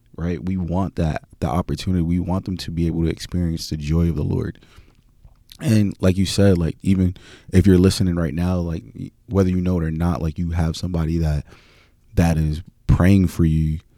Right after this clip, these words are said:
to experience the joy of the Lord, the Lord. Like, the reason why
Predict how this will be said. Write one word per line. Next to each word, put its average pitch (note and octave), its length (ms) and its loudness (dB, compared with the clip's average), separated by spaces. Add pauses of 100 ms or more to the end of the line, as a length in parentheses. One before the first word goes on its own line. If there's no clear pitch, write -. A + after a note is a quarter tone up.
(220)
to E2 480 -2
experience E2+ 720 0
the E2 80 -6
joy E2 300 0
of D2+ 60 -2
the C#2 60 -6
Lord, - 260 -12 (260)
the E2+ 80 -6
Lord. F2 360 -6 (840)
Like, - 240 -2
the F2+ 100 0
reason F#2+ 380 4
why E2 520 0